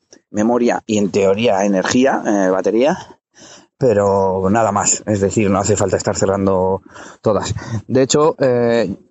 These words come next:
hace tiempo que yo no utilizo task killers desde que tuve mi H T C Giro y, y desde entonces no he vuelto a utilizar porque más o menos los teléfonos que he tenido son lo suficientemente buenos como para que gestionen las aplicaciones y la memoria.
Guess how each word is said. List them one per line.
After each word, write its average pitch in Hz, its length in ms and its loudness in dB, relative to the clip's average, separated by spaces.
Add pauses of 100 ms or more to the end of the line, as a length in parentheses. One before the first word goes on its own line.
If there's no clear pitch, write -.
(220)
hace 120 200 -2
tiempo 127 340 2
que 110 100 2
yo 107 120 2
no 131 100 0
utilizo 110 460 0
task - 260 -4
killers 131 400 0
desde 101 260 -2
que 101 220 0
tuve 120 240 0
mi 107 240 0
H 113 220 -2
T 110 80 0
C 107 160 0
Giro 139 380 -2 (720)
y, 104 920 2 (1400)
y 131 120 0
desde 120 240 0
entonces 127 440 -2
no 135 140 0
he 127 40 2
vuelto 123 200 0
a 107 40 0
utilizar 113 360 0
porque 113 240 -2
más 107 240 -2
o 120 60 0
menos 131 180 -2
los 117 140 -2
teléfonos 110 400 -2
que 120 80 0
he - 20 -10
tenido 107 380 0
son 117 160 0
lo 113 80 0
suficientemente 113 560 0
buenos 123 280 0
como 107 220 -2
para 101 300 -2 (440)
que 107 560 2
gestionen 113 840 -2 (280)
las 123 200 -2
aplicaciones 117 540 0
y - 20 2
la 107 80 2
memoria. 110 400 0